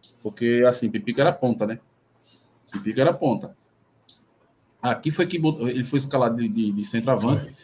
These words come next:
Speaker 1: e acabou, e acabou que deu certo, né? Pipico marcou muitos gols aí, especialmente na primeira passagem dele.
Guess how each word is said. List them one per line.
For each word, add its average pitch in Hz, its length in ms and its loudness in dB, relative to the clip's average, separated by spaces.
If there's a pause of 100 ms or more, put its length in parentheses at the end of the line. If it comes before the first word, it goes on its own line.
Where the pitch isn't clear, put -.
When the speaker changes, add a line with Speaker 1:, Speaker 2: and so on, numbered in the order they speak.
(260)
Speaker 1:
e 151 80 0
acabou, 160 320 0
e 156 80 4
acabou 175 340 4
que - 60 -6
deu 202 100 4
certo, 131 340 2
né? 110 80 -4
Pipico 131 300 -6
marcou 135 260 2
muitos 135 280 -2
gols 120 260 -2
aí, 113 100 0
especialmente 135 600 -2 (800)
na 123 100 -2
primeira 123 280 0
passagem 139 380 -2
dele. - 180 -4